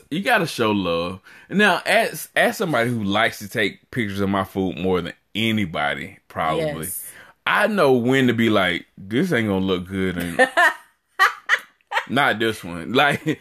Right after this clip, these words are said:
Speaker 1: <laughs> skip this one. Like, this ain't gonna, e-, even if it tastes good, it, it ain't gonna look good on, you know, in the photo.
Speaker 2: But these, these, some of these plates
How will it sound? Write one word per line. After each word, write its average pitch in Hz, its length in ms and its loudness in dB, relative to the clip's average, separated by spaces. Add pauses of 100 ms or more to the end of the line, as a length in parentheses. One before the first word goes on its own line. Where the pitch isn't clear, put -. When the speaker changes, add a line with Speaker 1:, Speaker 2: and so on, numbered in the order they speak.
Speaker 1:
<laughs> - 120 -20
skip 139 360 0
this 131 280 4
one. 92 320 -2
Like, 101 320 0
this 170 220 4
ain't 170 140 4
gonna, 117 260 2 (680)
e-, 180 220 4
even 220 280 6
if 165 140 4
it 143 180 2
tastes 185 440 2
good, 233 480 2 (640)
it, 151 160 0 (140)
it 170 120 4
ain't 160 180 4
gonna 113 180 4
look 110 280 4
good 101 460 2
on, 90 560 -4 (500)
you 107 200 -6
know, 85 180 -8 (240)
in 117 140 0
the 98 80 -2
photo. - 500 -4
Speaker 2:
But 214 120 2
these, 330 280 0 (200)
these, 403 600 0 (420)
some 440 220 -2
of 359 60 2
these 240 200 0
plates 175 520 -2